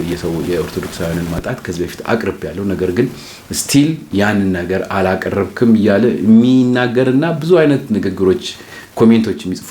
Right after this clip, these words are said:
ብዙ ሰዎች አሉ። ይሄ ተገቢ አይደለም፣ ክርስቲያናዊም አይደለም። በመጀመሪያ ደረጃ ለምን እኔ የምፈልገውን ነገር እዚህ ቦታ ላይ አላቀረብክልኝም ብሎ ከሰው ጋር መጣላት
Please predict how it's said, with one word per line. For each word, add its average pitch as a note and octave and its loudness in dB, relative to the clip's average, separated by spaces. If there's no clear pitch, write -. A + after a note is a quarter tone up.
ብዙ F#2+ -6
ሰዎች F2 -2
አሉ። E2+ -4
ይሄ G2+ -2
ተገቢ G#2 2
አይደለም፣ D2 -6
ክርስቲያናዊም A2+ 2
አይደለም። C#2 -14
በመጀመሪያ F2 -6
ደረጃ - -16
ለምን A2 4
እኔ G2+ 0
የምፈልገውን F#2+ 2
ነገር G#2 2
እዚህ F2+ 0
ቦታ F#2 4
ላይ E2+ -2
አላቀረብክልኝም F2+ -2
ብሎ F2+ -2
ከሰው - -2
ጋር F2 0
መጣላት F#2 0